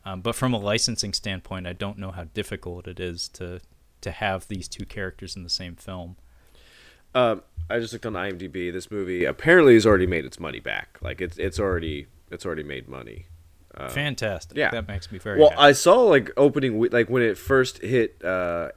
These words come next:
Speaker 2: H B O, like, the, like, two days later, like, "This movie's already fucking crushing it." I'm like, "Oh, wow. Like, this is quarantine and this movie's doing well." So I feel like it's gonna keep going a little bit.
Speaker 1: Well, I'm all for it
Speaker 2: Yeah.
Speaker 1: 'cause,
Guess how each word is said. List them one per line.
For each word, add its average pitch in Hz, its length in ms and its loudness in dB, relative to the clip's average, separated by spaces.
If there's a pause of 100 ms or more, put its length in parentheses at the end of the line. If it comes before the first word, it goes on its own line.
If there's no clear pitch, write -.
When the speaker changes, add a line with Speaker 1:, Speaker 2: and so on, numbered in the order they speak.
Speaker 2:
H 117 220 -4
B 120 100 0
O, 131 100 2
like, 101 260 -2
the, 92 440 -2
like, 92 140 -6
two 131 120 -6
days 110 240 0
later, 107 220 0
like, 87 200 -2
"This 113 180 -2
movie's 113 280 2
already 95 600 0
fucking 80 420 -8
crushing 78 460 -8
it." 62 120 -16
I'm - 60 -18
like, 71 120 -14
"Oh, - 100 2
wow. 101 480 -2 (180)
Like, 69 160 -18 (100)
this 127 180 -10
is 87 240 -16
quarantine 127 580 -6
and 76 100 -16
this - 100 -18
movie's 76 240 -12
doing 80 300 -12
well." 71 240 -14 (280)
So 127 180 -2
I 131 240 2 (340)
feel 240 200 4
like 160 200 4
it's 123 200 -2 (240)
gonna 117 320 0
keep - 320 -10
going 53 300 -12
a 55 60 -16
little 60 280 -14
bit. 52 420 -16 (1000)
Speaker 1:
Well, 147 220 -2
I'm 127 160 -4
all 139 140 -4
for 131 340 -10
it 95 160 -12
Speaker 2:
Yeah. 107 80 -18
Speaker 1:
'cause, 95 420 -8